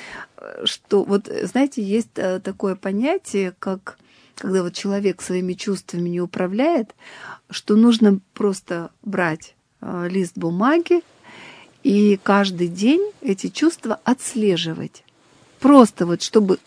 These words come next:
научиться себя понимать, научиться не доводить вот эти вот ситуации, ну, вот до каких-то таких уже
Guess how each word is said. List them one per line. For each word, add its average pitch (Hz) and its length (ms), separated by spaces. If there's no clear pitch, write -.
научиться 196 680
себя 214 320
понимать, 254 640
научиться 190 680
не 208 140
доводить 202 640
вот 190 220
эти 196 180
вот 175 180
ситуации, 190 880
ну, 214 300
вот 196 220
до 175 280
каких-то - 420
таких - 460
уже 165 180